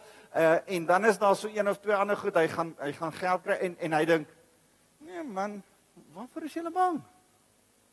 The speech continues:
En dan sê, "Ek sal hierdie ou gaan veg." Want Dawid het nie toegelaat dat daar skanse in sy lewe opgerig word nie. As, as ek sê dat, dat, ehm,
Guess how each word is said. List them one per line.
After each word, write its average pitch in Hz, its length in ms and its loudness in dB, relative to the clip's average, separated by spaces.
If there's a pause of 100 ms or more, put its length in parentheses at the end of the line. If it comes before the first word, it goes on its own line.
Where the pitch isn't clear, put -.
(1200)
En 147 60 -12
dan 160 120 -6
sê, 185 140 -6
"Ek 170 200 -4
sal 165 160 -4
hierdie 127 220 -2
ou 107 100 -2
gaan - 260 -20
veg." - 320 -20 (1300)
Want 220 220 -6 (120)
Dawid 226 540 -4
het - 160 -8
nie 262 80 -12 (160)
toegelaat 214 560 -8
dat 160 80 -6
daar 143 160 -6
skanse 233 840 -8 (100)
in 180 160 -10
sy 180 220 -4 (140)
lewe 160 320 -6 (100)
opgerig - 400 -8 (100)
word 82 160 -20
nie. - 220 -20 (920)
As, 208 240 -2
as 226 220 -4
ek - 100 -16
sê 226 220 -4 (180)
dat, 165 240 -2 (720)
dat, 147 320 -2
ehm, 123 380 -2